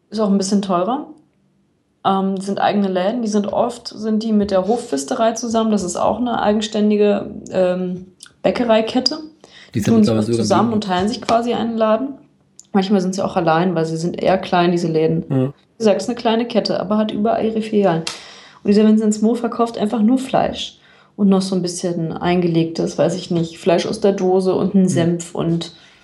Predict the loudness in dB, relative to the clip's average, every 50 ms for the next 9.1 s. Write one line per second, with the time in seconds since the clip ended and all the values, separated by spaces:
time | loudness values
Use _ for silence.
0 | _ _ _ _ _ _ _ _ _ -20 _ -4 -2 0 0 0 0 0 -2 -4
1 | -8 -12 -16 _ -20 -20 -20 _ _ _ _ _ -20 -6 -2 0 2 4 4 2
2 | 2 0 2 4 4 6 6 4 2 0 0 0 0 0 0 -4 -10 -14 -20 _
3 | _ _ _ _ _ _ _ _ _ _ _ _ _ -2 0 2 2 0 0 -2
4 | -6 -4 -2 0 0 0 0 -2 0 2 2 2 2 0 -4 -6 -6 -6 -4 -4
5 | -6 -4 -4 -4 -4 -6 -8 _ _ _ _ _ _ _ _ _ _ _ _ _
6 | _ _ _ -4 0 2 4 4 2 2 2 0 2 2 0 0 2 2 2 2
7 | 2 0 0 0 0 -2 -2 -4 -4 -6 -8 -8 -8 -8 -8 -10 -14 -20 -20 _
8 | _ _ _ _ _ _ _ _ _ -2 2 2 4 2 2 2 4 4 4 4
9 | 2 0